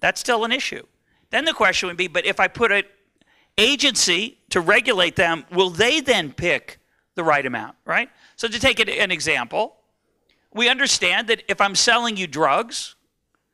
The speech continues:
that I have an incentive to sometimes sell you a drug that maybe doesn't work so well because I'm gonna make money off you because you can't understand it, you're not a scientist, et cetera,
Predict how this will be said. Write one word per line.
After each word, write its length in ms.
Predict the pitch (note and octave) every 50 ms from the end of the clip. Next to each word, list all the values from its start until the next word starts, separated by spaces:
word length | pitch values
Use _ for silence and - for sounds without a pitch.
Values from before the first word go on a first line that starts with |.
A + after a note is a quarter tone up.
| _ _ _ _ _ _ _
that 100 | C#4 C#4
I 100 | C#4 C4
have 120 | C#4+ C#4 C#4
an 80 | C#4+
incentive 440 | C#4 C4 - - D4 D4 C#4 C#4 A3
to 100 | - B3
sometimes 440 | - - C4 C4 - B3+ B3 A#3 G3
sell 160 | - C4 A#3+
you 140 | A#3 A#3 A#3
a 40 | A3+
drug 360 | F#3 A3+ A#3+ A#3 A#3+ A3 F#3
that 160 | A3 G#3+ -
maybe 220 | A3+ A#3+ A3+ B3 G3+
doesn't 280 | A#3 A#3 G3 A#3 A3+
work 220 | A3+ A#3+ B3 - -
so 180 | - G#3+ F#3
well 400 | D3+ C#3 C3 B2 D#3 G#3+ C4 - _ _ _ _ _ _ _ _ _ _ _ _ _ _ _ _ _ _ -
because 180 | B3+ A#3 C4+ B3+
I'm 80 | C4+
gonna 120 | C4+ C4+ B3+
make 140 | C4+ C4+
money 300 | B3 C#4 D4 E4 E4+ B3+
off 160 | G#3+ G3+ - A#3+
you 80 | B3
because 280 | G#3+ C#4+ - D4 A3+ G3
you 100 | C#4+ C#4+
can't 280 | - - C4 G#3+ G3
understand 480 | F3 D#3 D#3 C#3+ - - D#3+ D3 E3+ G3
it, 80 | B3 -
you're 140 | G#3 A3+
not 180 | A3 G#3 F#3+ F3
a 40 | E3+
scientist, 560 | - F#3 D#3 D#3 E3 G3 F#3 - F#3+ - -
et 80 | E3+ -
cetera, 420 | - C3+ A#2+ G#2 G2+ G2+ -